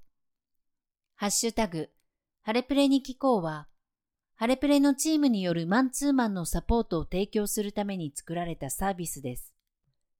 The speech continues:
三十五ドルというお手頃な価格で、質問を送ると、その質問に対する答えを音声メッセージにてお届けします。ハッシュタグ、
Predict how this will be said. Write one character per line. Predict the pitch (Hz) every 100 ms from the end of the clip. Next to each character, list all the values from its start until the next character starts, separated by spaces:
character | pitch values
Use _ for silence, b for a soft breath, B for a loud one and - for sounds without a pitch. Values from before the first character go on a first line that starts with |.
| _ _ _ _ _ _ _ _ _ _ -
三 | - 311 311
十 | 226 208
五 | 190 220
ド | 240
ル | 208
と | 170
い | 156 147
う | 147 - - -
お |
手 | - 233
頃 | 226 233
な | 233 226
価 | 220
格 | 220 214
で、 | 214 208 208 _ _ _ _ _ _
質 | - - 262
問 | 262 254
を | 254
送 | 247 247
る | 240
と、 | - 226 - _ _ _ _ _
そ | -
の | 240 269
質 | - -
問 | 269 277
に | 262
対 | 254 269
す | 262 269
る | 247
答 | 170 - 190
え | 160
を | 143 139 - - _ _ -
音 | 254 269
声 | - 285
メ | 277 285
ッ |
セ | - 247
ー |
ジ | 196 185
に | 175
て | 160
お | 147
届 | 160 165 170
け |
し | 165 165
ま | 160 151
す。 | - _ _ _ _ _ _ _ _ _ _ _ _ _ _ _ _
ハ | - 208
ッ |
シ | - 254
ュ |
タ | 247 247
グ、 | 196